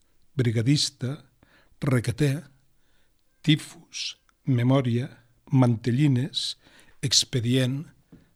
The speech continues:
guerra, rals o pàtria. Un reguitzell de referències temporals que situen el lector en una estació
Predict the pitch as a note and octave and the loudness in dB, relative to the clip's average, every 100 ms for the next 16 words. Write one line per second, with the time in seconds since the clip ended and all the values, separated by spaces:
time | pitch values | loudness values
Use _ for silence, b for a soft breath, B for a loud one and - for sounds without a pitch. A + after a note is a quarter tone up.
0 | _ B2+ B2+ C#3 A#2+ B2 D3 - _ _ | _ 0 4 4 4 -2 -6 -12 _ _
1 | _ C3 C3+ B2 E3 E3 - - - _ | _ -2 0 0 0 -6 -6 -8 -10 _
2 | A#2+ C3+ A2+ G2 F#2+ E2+ - _ _ B | -2 2 2 -2 -10 -12 -20 _ _ B
3 | B B B - G3+ G3 F#3+ E3 B2+ C3+ | B B B 2 4 4 2 0 2 4
4 | C3 A#2 A#2+ - C#3+ E3 - B2 - A#2+ | 4 2 -2 -2 0 0 0 -2 -2 -4
5 | A#2+ A2+ B2+ - - C#3 B2+ - D#3+ D#3 | -2 -2 -2 -4 -2 0 0 0 2 2
6 | D3 C3+ B2 - C3 D3 C#3 B2+ B2+ - | 2 2 0 -2 0 2 2 2 0 -2
7 | A#2 - C3 C3 | -2 0 2 2